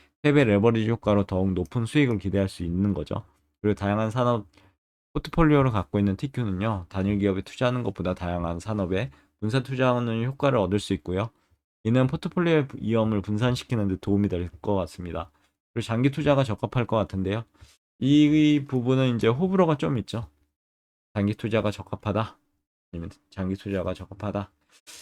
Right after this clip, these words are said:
저는 이제 어떻게 보면 티큐에 대해서 공부하면서요, 장기적인 시장에,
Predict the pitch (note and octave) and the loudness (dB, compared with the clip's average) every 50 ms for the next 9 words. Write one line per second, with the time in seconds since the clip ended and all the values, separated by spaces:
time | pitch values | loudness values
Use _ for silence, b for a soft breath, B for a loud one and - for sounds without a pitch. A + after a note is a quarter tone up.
0 | B B B _ _ C3+ C#3 D#3 D#3 D#3 D3 C3+ C3+ C3 C3 C3 C3 B2+ B2 B2 | B B B _ _ 2 4 4 4 4 4 4 4 4 4 4 4 2 0 -2
1 | - - _ C3 A#2 - D3 C3 A#2+ B2 A#2+ B2 B2 A#2+ B2 B2 - - - - | -6 -8 _ -10 -2 0 0 2 2 0 0 0 0 -2 -2 -4 -8 -12 -10 -4
2 | - F3+ F3 D#3+ C#3 C3 - A#2 - G#2+ G#2 G#2 A2+ A#2 A2+ A2 G#2+ F#2 E2 - | -2 0 2 2 2 2 0 -4 -4 -2 -2 2 4 4 4 4 0 -4 -6 -6
3 | G#2 G2 A2 A#2+ A2+ - _ _ _ _ _ _ _ _ _ F#2 G2 G2 G2 G#2+ | -8 -8 -8 -8 -10 -14 _ _ _ _ _ _ _ _ _ -4 -2 0 0 0
4 | G#2+ A2 G#2+ - - - E3 D#3+ D3+ C3 G#2 F2+ F2+ G2+ G2 F2 D#2+ D2+ | 0 -2 -6 -8 -6 -4 -2 0 0 0 -2 -2 -4 -6 -6 -6 -8 -10